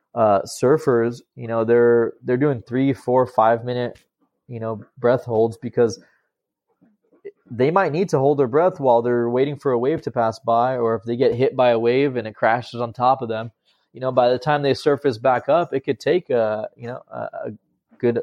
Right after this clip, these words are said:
good amount of time. So you definitely wanna be conditioned in that manner. Um, you know, the last thing that you wanna do is get hit by a wave and, uh, and run out of, run out of,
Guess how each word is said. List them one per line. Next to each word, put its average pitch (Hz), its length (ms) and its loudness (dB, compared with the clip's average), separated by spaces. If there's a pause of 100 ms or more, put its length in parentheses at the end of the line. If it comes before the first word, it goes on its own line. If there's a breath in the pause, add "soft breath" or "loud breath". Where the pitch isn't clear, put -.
good 123 120 2
amount 127 200 2
of 107 80 -6
time. 135 280 -2
So 110 340 -2 (500)
you 117 100 -4
definitely 143 360 4
wanna 139 220 2
be 127 120 0
conditioned 117 580 -6
in 107 100 -8
that 107 180 -4
manner. 107 440 -8
Um, 98 340 -8 (260)
you 110 120 -20
know, 101 120 -16 (100)
the 113 100 -6
last 123 240 2
thing 131 80 -12
that 123 60 -4
you 123 100 -4
wanna 117 200 -2
do 120 180 -2
is 107 220 -4 (340)
get 147 140 2
hit 151 180 2
by 139 140 4
a 135 80 0
wave 143 460 2
and, 120 260 -2
uh, 113 240 4
and 117 180 -6
run 127 160 0
out 123 140 4
of, 107 280 -2 (300)
run 127 160 -8
out 120 140 -2
of, 107 140 -2